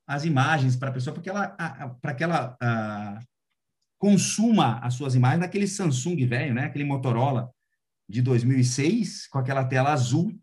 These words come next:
tenebrosa, né? E ele vai ver as tuas fotos lá, ele não, né? Fora que tá fora de proporção, o negócio vai lá, distorce a tua foto, terrível, né?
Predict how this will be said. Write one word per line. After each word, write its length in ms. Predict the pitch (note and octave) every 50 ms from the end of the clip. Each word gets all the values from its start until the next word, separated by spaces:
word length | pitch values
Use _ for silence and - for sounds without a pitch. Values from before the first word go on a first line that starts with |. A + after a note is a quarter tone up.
| _ _
tenebrosa, 680 | - F3 G3+ F3+ C#3+ A#2+ B2 C3 D3+ F3+ F#3+ - - - _ _ _ _
né? 260 | - A2+ C3 - - - - _ _ _ _ _ _ _ _
E 40 | B2
ele 80 | C#3+ D#3
vai 160 | C3 D#3+ D#3+
ver 100 | C3+ D#3
as 100 | D#3+ D#3+
tuas 240 | E3 E3+ E3+ E3 E3
fotos 280 | - D3 D#3+ E3+ E3 E3
lá, 100 | D#3 E3
ele 140 | F3 F3
não, 180 | F3 F3 F3+ F3+
né? 340 | E3 - D3+ F3 - - B2+ B2
Fora 180 | C#3+ D#3+ E3+
que 80 | E3 -
tá 80 | E3+ D#3
fora 280 | - - E3 F#3+ G3
de 80 | F3+ E3+
proporção, 720 | E3 E3+ E3 - C#3 C3 B2 - - F#3 G3+ A3 A#3 A#3 - _ _ _ _ _ _ _ _ _ _
o 60 | C3+
negócio 560 | D3+ D3+ C3+ A2+ D3 D#3+ E3+ E3 - D3+ B2 B2
vai 180 | A#2 C#3 C#3+ C3+
lá, 100 | C3+ D3+
distorce 680 | D#3 C3+ B2 - - - - F#3 G3 A3+ A3+ - - E3
a 40 |
tua 160 | C3+ C3+ C3 B2
foto, 380 | B2+ D3 D#3 F3 F3 - - _ _ _ _ _ _ _ _
terrível, 520 | - F#3 E3+ C3+ E3 E3 C#3 - F#2+ F#2 G2+
né? 240 | A#2+ D3+ F3+ -